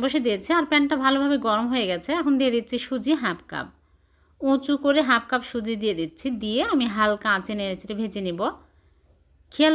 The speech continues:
রাখতে হবে পুড়ে যেন লাল হয়ে না যায়। একদম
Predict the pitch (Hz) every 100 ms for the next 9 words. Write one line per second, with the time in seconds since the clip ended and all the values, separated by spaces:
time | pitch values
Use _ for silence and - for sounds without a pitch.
0 | 302 285 311 320 320 311 294 277 311 370
1 | 226 233 233 208 175 165 233 415 - _
2 | _ _ _ _ _ _ _ _ _ _
3 | _ _ _ 269 294 269